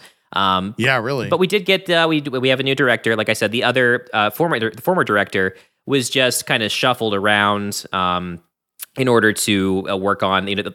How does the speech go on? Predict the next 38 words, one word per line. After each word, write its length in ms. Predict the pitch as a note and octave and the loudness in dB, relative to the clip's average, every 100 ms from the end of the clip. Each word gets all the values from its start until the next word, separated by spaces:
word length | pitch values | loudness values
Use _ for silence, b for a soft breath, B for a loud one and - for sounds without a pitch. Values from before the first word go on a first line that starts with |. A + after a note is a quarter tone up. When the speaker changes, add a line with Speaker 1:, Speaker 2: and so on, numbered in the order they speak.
| - | -4
Speaker 1:
like 120 | C3+ | -2
we 60 | B2+ | 0
talked 220 | B2 A2+ | 0 0
about 180 | G2+ G2+ | 2 0
in 40 | |
a 40 | F#2 | -2
previous 400 | - G2+ F#2+ - | -6 -4 -2 -2
episode, 360 | F#2 F#2+ F#2+ | -4 -2 -2
they're 100 | F#2 | -2
trying 320 | G2 A#2 G#2 G2 | -2 0 0 -2
to 80 | F#2+ | -2
make 180 | F#2+ | -4
sure 160 | - G2 | -2 -4
that 100 | F2+ | -2
they 100 | F#2+ | -4
can 120 | F2+ | -4
develop 360 | F#2 F#2+ F2+ - | -4 -2 -2 -4
content 440 | G2+ F#2+ G2 F#2 | -4 -4 -4 -6
for 80 | - | -6
The 100 | F2+ | -4
Witcher 520 | F2+ G2 - F#2+ F#2 B B B _ | -2 -2 -2 -2 -2 B B B _
and 240 | A#2+ A#2 A#2 | 0 0 0
Cyberpunk 760 | - G#2 G2+ - G#2 F#2+ - | 0 0 0 -2 -4 -4 -6
simultaneously 960 | - G#2 F#2+ F#2 - G2+ G2 F#2+ - F#2 | -2 -2 -2 -6 -4 -2 -2 -2 -4 -4
going 280 | F2+ F2+ | -4 -4
forward, 440 | F2+ G#2 G2+ G2+ F#2+ | -4 0 2 2 2
rather 240 | F#2 F#2 | 2 2
than 260 | F2 F2+ F2+ | -2 -4 -2
just 300 | F2+ F2+ - | -6 -6 -4
going 280 | G2 F#2+ F#2+ | -2 -2 -2
all 280 | G2 F#2+ | 0 0
in 140 | F#2 F2+ | 0 -2
on 180 | F2 F2 | -2 -2
one 200 | F2 F2 | -4 -2
project 480 | F#2+ F2 F2+ - | 0 0 -2 -6
at 80 | E2+ | -10
a 40 | E2 | -6
time, 480 | - B2+ A#2+ G#2+ | 0 2 0 -2